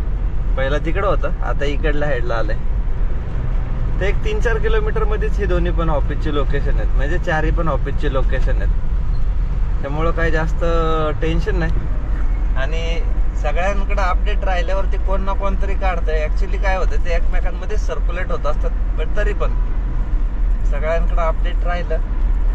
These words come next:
तर फायदा आपला होतो, आपल्याला बुकिंग लगेच भेटून पण जातं. हे बघा, इथं शिवगणपतीचं ऑफिस आहे,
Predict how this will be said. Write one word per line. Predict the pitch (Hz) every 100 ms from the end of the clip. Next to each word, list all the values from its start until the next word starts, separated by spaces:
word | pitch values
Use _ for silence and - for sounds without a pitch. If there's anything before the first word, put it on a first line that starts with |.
| -
तर | -
फायदा | - 117 123 143
आपला | 135 - 143
होतो, | 131 123 170
आपल्याला | 185 165 180 185
बुकिंग | 185 180 - 190
लगेच | - 139
भेटून | - - - -
पण | 139 143
जातं. | 131 - - - - - - - - - - -
हे | - -
बघा, | - - - - - - - - - - - - - - - - - - - - - - - - - - -
इथं | - 143 143 139 139 - - - - - - - - - - - - - - -
शिवगणपतीचं | - 143 113 143 147 - 151
ऑफिस | 139 131 135
आहे, | 135 123 -